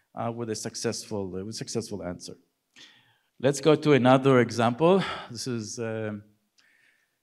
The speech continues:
this is from a, uh, paper from, uh, Microsoft on G P T four.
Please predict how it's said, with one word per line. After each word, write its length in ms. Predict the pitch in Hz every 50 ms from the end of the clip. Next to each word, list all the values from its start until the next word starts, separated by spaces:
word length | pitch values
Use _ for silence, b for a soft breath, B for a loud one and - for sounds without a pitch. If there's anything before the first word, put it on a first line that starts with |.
| b b _ _ _ _ _ _ _ _ B B B B B B B - -
this 260 | 147 180 175 - 170
is 160 | 165 147 -
from 340 | - - - 139 135 131 120
a, 300 | - 117 117 113 113 117
uh, 180 | 110 107 104 101
paper 680 | - - - - 151 170 170 160 - 156 143 139 135
from, 340 | 131 - 131 120 113 107 110
uh, 40 | 110
Microsoft 1160 | 110 104 101 104 110 123 143 156 151 - - 143 123 - - 131 120 113 117 - - - -
on 100 | - 110
G 120 | 110 127 131
P 100 | - -
T 120 | - 120
four. 340 | - - - 113 92 85